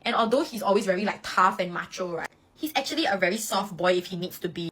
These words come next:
So he will, like, stand over there, and then after that, if anyone wants to, like, stare at Oikawa crying, he will be like,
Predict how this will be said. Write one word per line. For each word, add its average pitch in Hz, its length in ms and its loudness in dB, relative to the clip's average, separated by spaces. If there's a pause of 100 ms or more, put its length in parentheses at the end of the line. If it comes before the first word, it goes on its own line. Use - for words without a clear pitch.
(160)
So - 200 2
he 277 80 -2
will, 202 100 4
like, 180 120 4
stand 226 320 2
over 202 180 2
there, 190 180 8
and 185 100 0
then 240 60 4
after 262 160 4
that, 247 80 6
if 226 100 0
anyone 233 380 2
wants 220 160 -2
to, 202 60 -2
like, 180 140 -2
stare 202 240 2
at 190 180 -2
Oikawa 190 300 2
crying, 180 260 -2
he 190 60 -4
will 165 80 0
be 165 120 -4
like, 170 160 -4